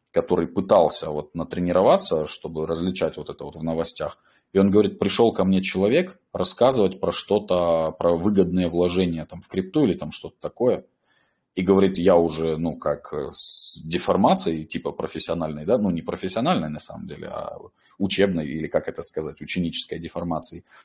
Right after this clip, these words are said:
То есть, говорит, я вот в последние недели был заточен все время искать факты, да". Человек, говорит, передо мной развернул речь,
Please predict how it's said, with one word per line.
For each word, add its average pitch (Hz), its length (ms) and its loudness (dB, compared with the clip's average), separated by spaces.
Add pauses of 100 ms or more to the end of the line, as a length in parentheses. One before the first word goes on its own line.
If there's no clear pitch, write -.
То - 80 -6
есть, 82 100 -4
говорит, 80 220 -2
я 85 180 6
вот 80 260 0
в - 120 -20
последние 82 580 -2
недели 87 480 2
был 78 200 -2
заточен 82 460 2
все - 160 -4
время 92 200 4
искать - 260 -4
факты, - 480 0 (260)
да". 98 240 -6 (680)
Человек, 113 640 4 (260)
говорит, 92 280 -2
передо 101 260 6
мной 120 220 6
развернул 104 600 6
речь, 180 440 2